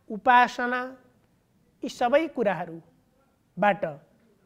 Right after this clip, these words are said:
हामीले शिवको आराधना भनेको हामीभित्र, हाम्रो अन्तर हृदयमा रहेको त्यो शिव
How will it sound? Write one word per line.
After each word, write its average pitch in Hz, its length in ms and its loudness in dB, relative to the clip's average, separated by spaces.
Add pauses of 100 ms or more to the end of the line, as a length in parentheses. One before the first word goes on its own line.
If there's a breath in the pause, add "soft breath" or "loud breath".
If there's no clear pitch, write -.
(440)
हामीले 320 300 2
शिवको 320 720 6
आराधना 247 720 6
भनेको 196 380 -2 (840)
हामीभित्र, 285 640 2 (2750)
हाम्रो 240 280 4
अन्तर 220 420 2
हृदयमा 220 560 -2
रहेको 202 400 -4
त्यो 190 240 -10
शिव 226 340 -8